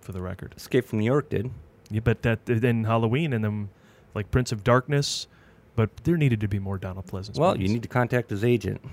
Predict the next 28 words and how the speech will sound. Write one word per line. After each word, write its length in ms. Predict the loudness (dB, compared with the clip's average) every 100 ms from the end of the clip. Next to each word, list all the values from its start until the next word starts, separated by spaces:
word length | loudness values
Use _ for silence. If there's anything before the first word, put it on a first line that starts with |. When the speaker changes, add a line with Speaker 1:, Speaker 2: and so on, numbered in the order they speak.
| -12 -12 -12
Speaker 1:
<laughs> 400 | -2 -2 0 2
Well, 160 | 2
he's 140 | 0 -6
dead. 200 | -12 -16 _ -20 -20 -18 -10 -4
Speaker 2:
Yeah. 200 | -2 0 4
Speaker 1:
But, 260 | 4 4
uh, 640 | 2 0 4 6 6 2 0 -2
<laughs> 80 | 4
but, 160 | 6
uh, 20 | 8
you 200 | 6 4
know, 100 | 2
just, 260 | 0 0
uh, 40 | 2
I 140 | 4
would 120 | 4
like 160 | 4 2
to 80 | -2
have 100 | -4
seen 220 | -6 -6
that 180 | -8 -6
'cause 200 | -4 -2
he's, 340 | -2 -4 -8 -18 -20 -20 -20 -12 2
he 80 | 6
was 140 | 8
an 80 | 8
interesting 340 | 6 2 -2
dude. 220 | 0 0